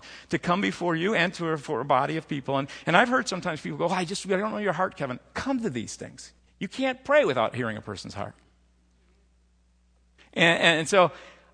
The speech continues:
I just had this sense, I go, "You know what? This isn't about, even the church is about me." You know, I just, it's about saying, "God, this is your body, your place."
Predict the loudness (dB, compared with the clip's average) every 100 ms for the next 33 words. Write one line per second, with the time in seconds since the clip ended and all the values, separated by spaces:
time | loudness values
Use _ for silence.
0 | _ _ _ _ 2 2 2 0 0 -2
1 | -4 -6 -6 -4 -4 -4 -6 -8 _ _
2 | -6 0 0 0 0 0 0 -4 -4 -12
3 | _ _ -4 -2 0 -2 -2 -4 -4 -2
4 | -2 0 -2 -2 -4 -6 -8 -8 -6 -4
5 | -8 -10 -20 -20 -20 _ _ _ _ -20
6 | -20 _ _ _ _ _ _ _ _ _
7 | _ _ _ -6 -4 0 0 0 -2 -4
8 | -4 -2 0 0 -2 -6 -6 -10 -10 -8
9 | -6 -6 -8 -10 _ _ -14 -10 -8 -10
10 | -12 -16 _ -14 -10 -8 -10 -14 _ _
11 | _ -12 -10 -12 -14